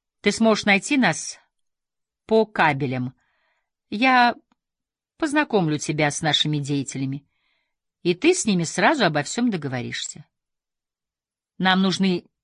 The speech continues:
несколько иностранцев уже завтра, два парня и две девушки. Желательно, чтобы это были блондины, типа шведов.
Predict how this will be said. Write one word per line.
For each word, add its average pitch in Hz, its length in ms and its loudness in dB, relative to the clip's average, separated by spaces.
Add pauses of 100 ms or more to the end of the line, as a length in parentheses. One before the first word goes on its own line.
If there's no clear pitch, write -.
несколько 214 480 -2
иностранцев 240 600 0
уже 156 160 -2
завтра, 175 480 0 (460)
два 160 240 2
парня 190 400 2
и 151 40 -4
две 147 180 -2
девушки. 123 600 -8 (520)
Желательно, 277 720 2
чтобы 302 440 -2
это 285 180 -4
были 254 480 0
блондины, 214 680 0
типа 233 480 2
шведов. 180 640 0